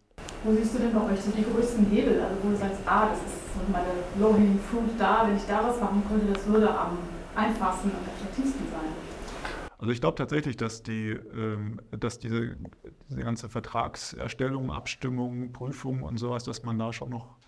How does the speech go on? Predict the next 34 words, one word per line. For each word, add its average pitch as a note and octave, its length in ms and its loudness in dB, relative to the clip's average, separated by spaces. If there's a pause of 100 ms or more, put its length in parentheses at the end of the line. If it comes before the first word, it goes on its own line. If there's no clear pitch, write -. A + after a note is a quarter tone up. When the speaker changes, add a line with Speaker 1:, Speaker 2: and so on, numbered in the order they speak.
(480)
Speaker 2:
ähm, A#2 280 0
das A#2 180 -4
Ganze B2 260 -4
einfacher C#3 380 -4
machen B2 280 -4
könnte, B2+ 340 -4
auch A#2+ 180 -6
in B2 80 -6
der A#2+ 80 -4
Abstimmung A#2+ 440 -2
in, - 280 -12 (280)
zwischen D3 360 -4
den B2+ 160 -2
Fachabteilungen, C3+ 960 -4
also A#2 260 -6
wer A2+ 160 0
da A#2+ 120 -2
eben A#2+ 240 -4
noch A#2 200 -6
alles A#2 240 -2
irgendwo A#2+ 480 -2
involviert A#2 480 -2
ist C3+ 200 -8
oder D3+ 160 -10
meint, A2+ 420 -4
äh, B2 160 0 (300)
involviert A#2+ 400 -2
sein A2+ 200 -2
zu A2+ 120 -8
müssen. C#3+ 360 -6 (840)
Ähm, A#2+ 580 -4 (1300)
da, A2+ 160 2
glaub A2+ 240 0
ich, A2 200 -6